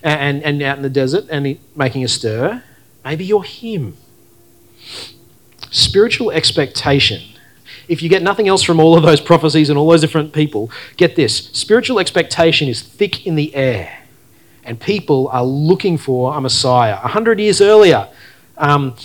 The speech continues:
the Hasmonean dynasty, they, they had attempted a revolt that ended very, very badly.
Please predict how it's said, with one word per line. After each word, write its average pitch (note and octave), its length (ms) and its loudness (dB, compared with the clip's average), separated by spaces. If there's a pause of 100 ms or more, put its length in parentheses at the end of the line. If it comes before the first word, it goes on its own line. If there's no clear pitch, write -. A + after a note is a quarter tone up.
(160)
the C#3+ 120 2
Hasmonean E3+ 640 2
dynasty, D#3+ 340 2
they, D#3 180 2
they E3 340 2
had D#3 140 0
attempted G3+ 480 4
a D#3+ 80 4
revolt C#3+ 760 0
that C#3+ 160 -2
ended D3+ 260 0
very, E3 500 2
very C#3+ 380 0
badly. A#2+ 540 -2